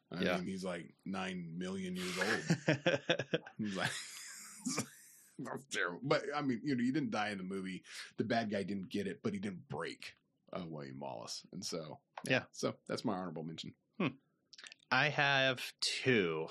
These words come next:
Speaker 1: Oh.
Speaker 2: but one of 'em is, like, four.
Speaker 1: Oh,
Speaker 2: Oh,
Speaker 1: okay.
Speaker 2: yeah,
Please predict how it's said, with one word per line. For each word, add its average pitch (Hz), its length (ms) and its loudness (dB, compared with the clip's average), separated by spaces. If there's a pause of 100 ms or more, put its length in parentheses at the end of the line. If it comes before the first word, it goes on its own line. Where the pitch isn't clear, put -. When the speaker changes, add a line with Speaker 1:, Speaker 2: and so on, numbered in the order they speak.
(180)
Speaker 1:
Oh. 110 340 6
Speaker 2:
but 117 240 6
one 131 180 6
of 131 100 6
'em 120 160 8
is, 104 160 4
like, 90 220 6
four. 78 500 0 (600)
Speaker 1:
Oh, 110 380 6
Speaker 2:
Oh, 101 300 6
Speaker 1:
okay. 101 340 0
Speaker 2:
yeah, 90 220 6